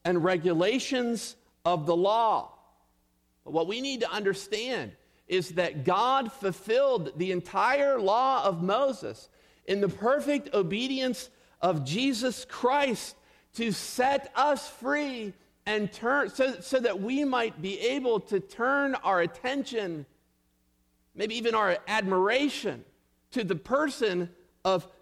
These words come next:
Jesus Christ. So when you turn to Christ, if you know him as your Savior, you turned away from ceremonies and traditions as a means of gaining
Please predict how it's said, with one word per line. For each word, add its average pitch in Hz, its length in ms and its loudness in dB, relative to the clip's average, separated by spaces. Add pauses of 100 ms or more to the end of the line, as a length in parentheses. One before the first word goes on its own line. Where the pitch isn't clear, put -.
(100)
Jesus 269 560 0
Christ. 294 720 -2 (2750)
So 139 160 -2
when 147 160 0
you 170 140 -4
turn 175 320 -6
to 131 80 -6
Christ, 110 500 -6
if 110 100 -16
you 131 120 -6
know 139 180 -4
him 135 180 -8
as 117 140 -8
your 113 140 -10
Savior, 104 580 -2 (500)
you 214 240 -6
turned 208 640 -4
away 151 400 2
from 117 500 -8 (280)
ceremonies 143 1160 -4 (380)
and 135 180 -2
traditions 139 920 -2 (340)
as 135 180 0
a 131 120 2
means 160 640 -4 (200)
of 120 220 -4
gaining 151 560 -2